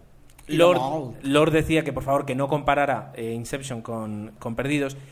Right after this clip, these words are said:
Speaker 2: y Alexito le respondía diciendo que no es que la comparara en todo, simplemente en ese concepto de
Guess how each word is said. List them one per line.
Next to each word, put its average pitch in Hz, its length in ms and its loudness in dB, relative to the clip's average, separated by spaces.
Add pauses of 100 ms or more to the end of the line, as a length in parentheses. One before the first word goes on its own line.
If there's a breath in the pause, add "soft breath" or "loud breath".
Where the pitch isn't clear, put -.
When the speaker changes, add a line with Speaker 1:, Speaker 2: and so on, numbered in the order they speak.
(220 loud breath)
Speaker 2:
y 117 80 -2
Alexito 123 340 0
le 127 80 4
respondía 123 320 0
diciendo 123 300 -2
que 120 100 -6
no 120 160 -2
es 135 80 -4
que 151 100 0
la 143 140 2
comparara 135 800 0
en 107 200 -14
todo, 143 240 -2
simplemente 151 640 -2
en 135 120 -4
ese 156 200 -2
concepto 156 420 -4
de 151 180 0